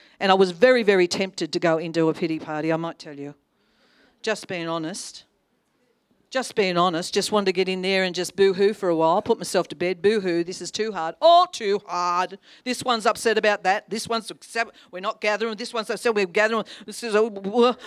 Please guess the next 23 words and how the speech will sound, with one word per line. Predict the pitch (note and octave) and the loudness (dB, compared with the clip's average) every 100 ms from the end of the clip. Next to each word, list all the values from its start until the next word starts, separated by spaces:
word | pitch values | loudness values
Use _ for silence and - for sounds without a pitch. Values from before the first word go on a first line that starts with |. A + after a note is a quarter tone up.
| C4 | -2
oh, | D4 | 2
shabando | E4 - F#3 E3+ G#3+ D4 A#3 | 2 2 4 4 4 4 4
goreste | F3+ F#3 C#4+ - - G3+ | 4 6 4 4 0 4
mondo." | F#3+ C#4+ D4 G#3+ D3+ - - - - _ - - _ _ _ _ _ _ _ _ _ _ | 4 6 6 4 2 -6 -20 -20 -20 _ -20 -20 _ _ _ _ _ _ _ _ _ _
Everyone's | A3 D#4+ F#4 F#4 F#4 D#4+ | 2 6 8 8 8 6
upset | D#4+ - F4+ | 6 6 4
about | F4+ F4+ - | 6 6 6
something. | F4 F#4 F#4 C4 D#3 B2+ _ _ _ _ _ _ _ _ - | 4 4 4 2 2 -10 _ _ _ _ _ _ _ _ 2
Let | C4+ C#4+ | 2 4
me | D4+ | 4
run | C#4 D4 F4+ D#4 | 6 6 6 4
into | C4 B3 B3+ | 2 0 2
my | C4+ | 4
bedroom | C4 D4+ C4 A3+ G3+ A#3 | 4 2 4 2 2 0
and | G#3+ | -2
pull | G#3 D#4 | 2 4
the | C#4+ | 4
cover | B3+ D4 C#4+ | 4 4 6
over | A#3 A#3 A3 | 4 4 2
my | G#3 G3+ | 2 2
head | G#3+ A#3 | 2 2
and | B3 B3+ | 2 0
cry. | D#4 E4+ D4 D3 | 4 6 6 2